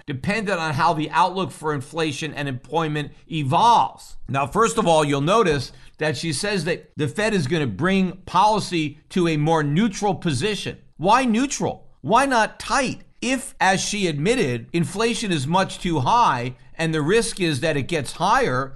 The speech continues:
why would you want to bring policy to neutral? How do you fight inflation with a neutral stance? You need an aggressive stance. You need to go on the offense to fight inflation. You just can't be neutral. You have to have tight money. No central banker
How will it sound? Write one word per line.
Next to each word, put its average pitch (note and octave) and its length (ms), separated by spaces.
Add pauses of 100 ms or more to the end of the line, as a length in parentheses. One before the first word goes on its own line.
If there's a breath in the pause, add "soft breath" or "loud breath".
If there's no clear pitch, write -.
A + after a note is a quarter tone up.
(120)
why F#3+ 280
would C#4 240
you F3+ 120
want F#3 300
to F3+ 100
bring E3+ 380
policy F#3 580
to E3+ 240
neutral? E3 560 (100)
How F3+ 160
do A#3+ 80
you G3+ 160
fight F#3+ 460
inflation D#3 920
with E3+ 180
a D#3+ 100
neutral E3 480
stance? A3 640
You E3 160
need G#3 180
an F#3+ 120
aggressive F#3 580
stance. A2+ 440
You D#3 100
need G3+ 100
to F#3+ 60
go E3 100
on F3 140
the - 180
offense F#3+ 600
to D3 180
fight D#3+ 300
inflation. C#3 500 (160 loud breath)
You G3+ 100
just A#3+ 240
can't D3+ 240
be C#3 140
neutral. D3+ 640 (180 loud breath)
You E3+ 140
have G#3 280
to E3+ 100
have D#3 320
tight G3 340
money. G#3 380 (180 loud breath)
No B3 240
central F3+ 460
banker C3 480